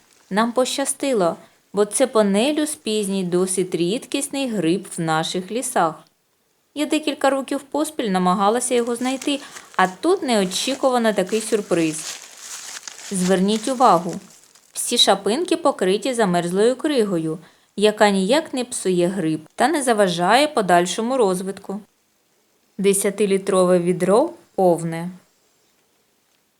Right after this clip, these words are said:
Вдома ми розібрали відро з грибами. І зараз я вам покажу, які основні відмінності між зеленою гливою ліворуч від вустричної праворуч. Схожі, звісно, є.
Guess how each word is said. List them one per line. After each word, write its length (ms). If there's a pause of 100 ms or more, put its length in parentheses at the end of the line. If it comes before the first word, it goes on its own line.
(880)
Вдома 380
ми 160
розібрали 600
відро 340
з 60
грибами. 600 (540)
І 120
зараз 360
я 140
вам 180
покажу, 600
які 320
основні 400
відмінності 840
між 200
зеленою 640
гливою 420
ліворуч 640 (440)
від 180
вустричної 840
праворуч. 800 (180)
Схожі, 500
звісно, 460
є. 360